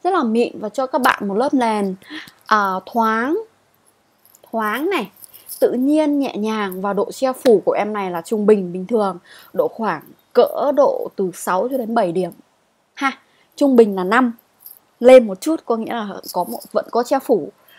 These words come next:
ha. Nhưng mà cũng không phải là thuộc dạng che phủ tốt. Nếu như các bạn muốn che phủ tốt thì các bạn phải mix em này với một em mà có thêm một chút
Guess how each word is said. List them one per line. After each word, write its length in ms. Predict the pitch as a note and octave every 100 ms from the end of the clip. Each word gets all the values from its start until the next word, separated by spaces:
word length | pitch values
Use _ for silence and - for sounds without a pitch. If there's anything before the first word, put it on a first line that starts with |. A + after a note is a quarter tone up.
| _
ha. 260 | A#3+ A3+ - _ _ -
Nhưng 120 | C4+
mà 80 | A#3
cũng 160 | G3+ A#3
không 180 | C#4
phải 160 | C4 F3
là 60 | E3
thuộc 140 | F3+
dạng 180 | F#3 -
che 120 | - G#3+
phủ 200 | F#3+ D#3+
tốt. 280 | C4 D#4+ - - - _
Nếu 240 | B3+ C#4+ F4
như 140 | B4+ G#4+
các 100 | G4+
bạn 240 | - A#3
muốn 120 | A#3+
che 120 | D#4
phủ 180 | D4+ G3
tốt 220 | C4 D#4+ -
thì 80 | -
các 100 | B3
bạn 240 | A#3 G#3 -
phải 120 | F3
mix 180 | G#3 E4+ - -
em 280 | B3 B3
này 280 | B3 G#3 F3+ - _ _ - _
với 120 | G#3+
một 180 | B3 B3
em 240 | A3+ A#3+ A3+
mà 120 | F3+
có 180 | - F#3+
thêm 300 | - C#4 B3+
một 100 | G#3+
chút 120 | D4+